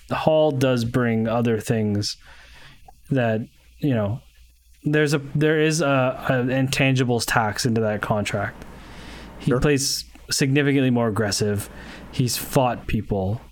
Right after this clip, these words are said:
Speaker 1: Not that you want him fighting, but he will. Um, it, it, he's a different look. I agree. For a guy of his skill set, you'd like to see thirty goals, I think, especially for that paycheck. But, I mean, he was,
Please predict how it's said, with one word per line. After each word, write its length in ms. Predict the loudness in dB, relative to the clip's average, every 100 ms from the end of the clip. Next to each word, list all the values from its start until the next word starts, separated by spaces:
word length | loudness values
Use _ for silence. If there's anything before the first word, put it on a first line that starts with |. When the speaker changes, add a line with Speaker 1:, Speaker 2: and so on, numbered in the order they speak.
| -2
Speaker 1:
Not 140 | 0 2
that 60 |
you 100 | 2
want 220 | 2 2
him 120 | 0 0
fighting, 400 | 2 2 2 0
but 140 | 0
he 120 | 2
will. 480 | 0 0 0 0 -2 -6 -18 -18 -18 -18 -18 -18 -16 -4
Um, 600 | 0 0 0 0 0 -2 -8 -18 -18 -18 -18 -18 -18 -2
it, 60 | 0
it, 360 | 2 2 0
he's 200 | 2 2 2
a 60 |
different 360 | 2 2 2 2
look. 220 | 0 0
I 140 | 2
agree. 480 | 4 4 2 2 -2 -8 -16 -8 -6
For 180 | 0 2
a 40 | 4
guy 180 | 4 4
of 80 |
his 140 | 2 0
skill 240 | 0 0
set, 260 | 2 2 2
you'd 220 | 0 0
like 200 | 0 0
to 80 | -2
see 360 | 0 0 0 -2 -8 -14 -16 -16 -16
thirty 300 | 0 2 4 2
goals, 440 | 2 2 -2 -8 -14 -18 -18 -18 -18 -16 -16 -16 -18 -18 -18 -4
I 260 | 0 2 2
think, 200 | 0 0
especially 380 | 2 2 2 2
for 140 | 4
that 180 | 2 2
paycheck. 500 | 0 0 0 -2 -6 -16 -16 -16 -14 -14 -14 -16 2
But, 280 | 4 4 0 -10 -20 -20 -20 -20 -18 -2
I 80 | 2
mean, 160 | 4
he 100 | 4
was, 160 | 2 2